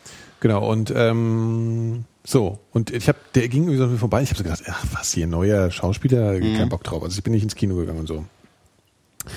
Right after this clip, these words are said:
Speaker 1: Aber dann hab ich, dann hab ich aber erst mal kapiert neulich, so, das ist ja der, der in Facebook den Kompagnon, Kompagnon von, von hier, äh, hier, wie heißt der, von
Speaker 2: Zuckerberg.
Speaker 1: Facebook, genau, spielt. Und die fand ich ja gar nicht so einen schlechten Schauspieler. Den kenn ich aus, kenn ich nur aus, äh, The Social Network.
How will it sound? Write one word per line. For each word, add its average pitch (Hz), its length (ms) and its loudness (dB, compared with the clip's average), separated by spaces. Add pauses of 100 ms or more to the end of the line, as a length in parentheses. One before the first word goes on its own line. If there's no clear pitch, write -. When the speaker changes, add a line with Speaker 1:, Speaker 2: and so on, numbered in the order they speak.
(120)
Speaker 1:
Aber - 100 -4
dann 117 100 4
hab 151 100 4
ich, 147 140 -4
dann 123 120 2
hab 160 80 4
ich 160 100 2
aber 151 100 2
erst 135 140 0
mal 131 60 0
kapiert 143 360 0
neulich, 165 280 0
so, 156 80 0
das 127 100 -2
ist 123 120 -2
ja 131 80 4
der, 120 140 2
der 117 160 2
in 107 120 -2
Facebook - 600 -2 (640)
den 120 340 4
Kompagnon, 123 720 0
Kompagnon 131 500 2
von, 123 300 -2
von 123 160 -2
hier, 120 320 0
äh, 110 540 0
hier, 107 160 0
wie 107 100 2
heißt 117 140 0
der, 107 80 4
von 98 80 2
Speaker 2:
Zuckerberg. 107 300 2
Speaker 1:
Facebook, 95 200 -4
genau, 90 260 0 (140)
spielt. 85 320 0 (300)
Und 113 60 0
die 107 40 4
fand 135 160 4
ich 131 60 4
ja 127 40 4
gar 120 120 4
nicht 120 80 2
so - 60 -4
einen 113 60 -2
schlechten - 280 -2
Schauspieler. 175 420 0 (180)
Den 107 140 0
kenn 127 140 2
ich - 180 -4
aus, - 220 -2
kenn 127 100 2
ich 127 140 0
nur 143 160 4
aus, - 260 -4
äh, 113 220 2
The 113 80 -2
Social 127 360 0
Network. 151 440 -2